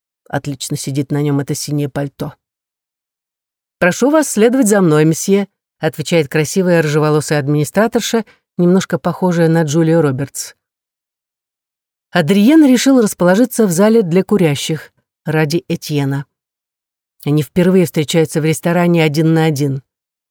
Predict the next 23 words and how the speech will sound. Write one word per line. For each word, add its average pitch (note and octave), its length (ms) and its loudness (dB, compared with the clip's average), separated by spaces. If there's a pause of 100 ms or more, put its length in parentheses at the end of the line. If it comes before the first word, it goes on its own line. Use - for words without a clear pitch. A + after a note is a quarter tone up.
(460)
Обычно A#3 560 0
Адриен A#3 380 2 (100)
ужинает F#3 420 0
где-нибудь F3 440 2
в - 80 -12
своем E3 340 -2
квартале — A3+ 640 -4 (600)
у G#3+ 60 4
него B3+ 160 6
есть B3+ 260 4
любимые F3+ 440 4
заведения, G#3 760 2 (500)
но C4 160 2
Этьену B3 380 2
понравятся A3 640 2
морские G3 520 0
гады, F3+ 400 0
которых C#3+ 380 -6
подают D3 400 -2
здесь. C3+ 380 -10 (840)
«Желаете B3+ 420 2
выпить, D#3 360 -2
месье?» C#4 420 -2